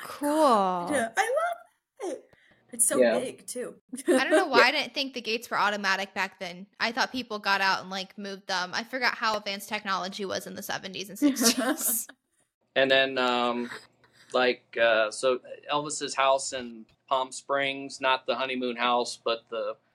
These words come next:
Speaker 3: Chino Canyon house.
Speaker 1: Yeah.
Speaker 2: Mm-hmm.
Speaker 3: And, uh, there's the keys to those.
Speaker 1: <gasps>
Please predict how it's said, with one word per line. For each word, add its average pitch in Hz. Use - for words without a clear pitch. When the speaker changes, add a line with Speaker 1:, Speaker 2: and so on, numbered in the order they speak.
Speaker 3:
Chino 131
Canyon 139
house. 131
Speaker 1:
Yeah. 220
Speaker 2:
Mm-hmm. 208
Speaker 3:
And, 117
uh, 113
there's 127
the 113
keys 123
to 104
those. 110
Speaker 1:
<gasps> -